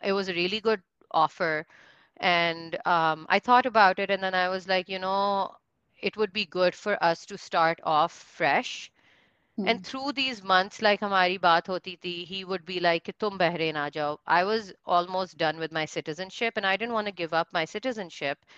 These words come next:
Speaker 1: and move to the Middle East. And that's something I personally never wanted either, to, to live in the Middle East, for me
Speaker 2: Hmm.
Speaker 1: personally. So I didn't want that, and I was like,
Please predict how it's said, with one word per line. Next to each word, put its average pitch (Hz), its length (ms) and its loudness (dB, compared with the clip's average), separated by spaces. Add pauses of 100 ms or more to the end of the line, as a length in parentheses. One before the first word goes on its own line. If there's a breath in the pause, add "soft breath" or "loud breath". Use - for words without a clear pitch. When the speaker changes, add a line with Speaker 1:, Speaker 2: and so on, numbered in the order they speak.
(340 soft breath)
Speaker 1:
and 175 280 2
move 220 400 -4
to 202 80 -8
the 185 100 -10
Middle 220 240 -2
East. 143 420 -12
And 190 180 0
that's - 340 0 (300)
something 214 520 -4
I 185 140 4
personally 190 440 -4
never 175 280 -2
wanted 180 460 -4
either, 160 440 -4
to, 170 340 -14
to 190 80 -10
live 175 180 -4
in 170 80 -8
the 175 60 -6
Middle 185 220 -6
East, - 320 -16 (300)
for 170 180 -6
me 214 160 -2
Speaker 2:
Hmm. 190 120 -4
Speaker 1:
personally. 135 440 -6 (520 soft breath)
So 220 760 2
I 220 960 6 (340)
didn't 202 220 -2
want 185 260 -2
that, 160 200 4
and 170 120 0
I 170 100 2
was 175 160 -4
like, 180 420 0